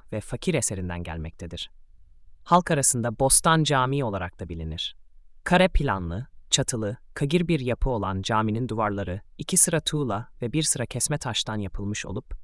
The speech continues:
üst katı bulunur. Çubuklu iç tavanı ve minberi ahşaptır. Mihrabı kum saatli ve sarkıt süslemeli mermerdendir. Üç sütunlu, ahşap tavanlı açık son cemaat yeri bin dokuz yüz seksen dokuz yılında kapatılmıştır.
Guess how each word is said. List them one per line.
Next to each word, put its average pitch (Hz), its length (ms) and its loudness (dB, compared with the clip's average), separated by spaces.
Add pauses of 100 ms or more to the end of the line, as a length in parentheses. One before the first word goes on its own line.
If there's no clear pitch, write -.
(120)
üst - 200 2
katı 101 280 -8
bulunur. 80 440 -8 (1040)
Çubuklu 170 380 0
iç - 160 -2
tavanı 123 340 0
ve 113 80 0
minberi 117 420 0
ahşaptır. - 720 -4 (380)
Mihrabı 151 440 4
kum 180 220 0
saatli 110 480 0
ve 104 60 -2
sarkıt 110 440 0
süslemeli 104 520 -2
mermerdendir. 87 880 -4 (480)
Üç 190 180 2
sütunlu, 98 580 -2 (220)
ahşap 208 400 6
tavanlı 127 380 2
açık - 360 0
son 156 280 4
cemaat 101 480 0
yeri 104 280 -2 (220)
bin 170 160 6
dokuz 156 300 0
yüz 139 120 0
seksen 123 560 0
dokuz 120 340 -2
yılında 95 340 -4
kapatılmıştır. - 880 -6